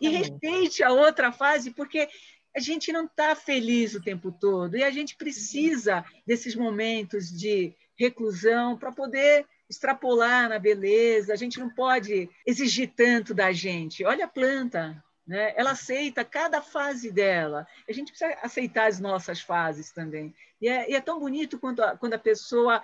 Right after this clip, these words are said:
Speaker 1: ela vê essa transformação, ela fala, "Hum", né?
Speaker 2: E pensar que nós somos de seres dinâmicos, né? Que, que nada, n-, nada é definitivo, né? A, a
Speaker 1: Sim.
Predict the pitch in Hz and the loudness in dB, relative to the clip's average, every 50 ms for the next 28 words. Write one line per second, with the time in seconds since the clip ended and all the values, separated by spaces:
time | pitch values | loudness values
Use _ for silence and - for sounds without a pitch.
0 | - - - - _ - _ - - 220 254 240 196 185 185 190 233 294 330 330 | -4 -18 -20 -20 _ -20 _ -8 -2 -2 -2 -2 -2 -4 -6 -4 -2 2 4 4
1 | 311 269 240 247 262 226 - 214 226 220 - 233 240 240 214 214 208 - - - | 4 4 4 0 -4 -10 -8 -8 -10 -10 -8 -6 -6 -6 -6 -8 -10 -12 -14 -14
2 | - 233 247 269 277 262 233 214 208 208 214 208 - 190 185 180 190 - - 262 | -10 -8 -8 -6 -6 -6 -6 -6 -6 -8 -8 -10 -10 -12 -12 -12 -14 -16 -16 -16
3 | 254 233 208 - - - - - _ _ _ _ - - 370 392 - 185 - - | -16 -14 -14 -14 -14 -14 -18 -20 _ _ _ _ -14 -12 -10 -10 -8 -8 -8 -8
4 | - - - - - - - - - - - - _ _ _ _ _ _ - - | -8 -8 -12 -14 -16 -18 -18 -18 -18 -20 -20 -20 _ _ _ _ _ _ -6 -6
5 | 233 240 269 254 247 247 262 254 254 269 262 262 262 269 269 262 226 240 226 - | -4 -2 0 0 0 2 0 0 2 2 0 0 2 2 2 2 2 0 -4 0
6 | - 254 247 240 220 208 240 208 202 208 226 226 214 190 - 202 190 180 170 214 | 4 4 4 4 4 2 4 4 6 6 4 4 2 0 0 -2 -2 0 0 0
7 | 220 202 190 185 185 - - 220 208 202 185 208 - 214 202 202 226 240 262 240 | 0 0 0 -2 -4 -4 -6 -6 -4 -4 -4 -4 -2 0 2 2 2 2 0 2
8 | 220 262 247 226 - - 220 220 220 - 220 226 247 254 233 262 214 254 254 262 | 2 2 2 2 2 0 2 2 2 2 4 4 4 4 2 4 2 2 2 4
9 | 247 233 226 233 - - 214 220 226 214 170 170 190 190 202 214 214 208 202 202 | 2 2 2 0 -2 -4 -2 0 0 0 0 0 -2 0 0 0 0 0 -2 -2
10 | - 196 196 185 180 175 175 165 | -2 0 0 0 0 0 0 0